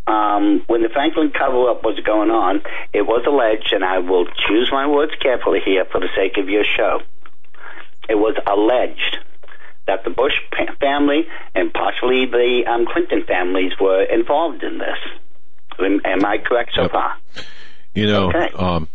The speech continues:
Speaker 2: on Ju-, on June twenty-ninth, nineteen eighty-nine, on the cover of the Above the Fold Washington Times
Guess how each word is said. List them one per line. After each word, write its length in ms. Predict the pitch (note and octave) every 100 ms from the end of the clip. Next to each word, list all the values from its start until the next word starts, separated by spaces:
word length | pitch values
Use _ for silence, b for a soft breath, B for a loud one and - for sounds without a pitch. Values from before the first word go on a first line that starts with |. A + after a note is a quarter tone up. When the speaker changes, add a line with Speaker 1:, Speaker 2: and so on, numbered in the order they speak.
| - F#2+
Speaker 2:
on 180 | G2
Ju-, 140 | F#2+ G#2+
on 260 | F#2 F#2+
June 240 | F#2 G#2+ A2
twenty-ninth, 600 | - A2 G#2 F2+ E2 -
nineteen 340 | E2+ E2 E2+
eighty-nine, 600 | E2 E2 D#2+ D#2+ D#2 D2+ D#2+ -
on 140 | E2
the 80 | D#2+
cover 480 | - F2 E2+ F2 -
of 160 | D#2
the 260 | D#2 D#2 D#2
Above 260 | D2+ G2+
the 120 | A#2 G2+
Fold 400 | G2 F2 E2 D#2
Washington 720 | D2+ D#2+ F2 - G2+ - G#2
Times 600 | F2 C#2+ C#2+ C#2+ -